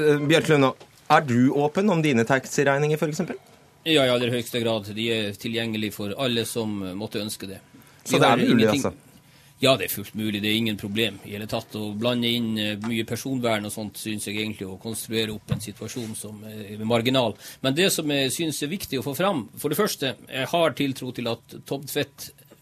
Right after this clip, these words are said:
Speaker 2: ønsker å gjøre noe med det, men han har overtatt et styre med stor kontinuitet på godt og ondt,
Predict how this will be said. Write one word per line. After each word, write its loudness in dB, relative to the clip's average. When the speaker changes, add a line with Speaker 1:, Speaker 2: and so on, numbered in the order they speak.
Speaker 2:
ønsker -2
å 0
gjøre 0
noe -4
med -6
det, -8
men -4
han -2
har 2
overtatt 0
et -2
styre -2
med 0
stor -6
kontinuitet -2
på -4
godt -4
og -2
ondt, -10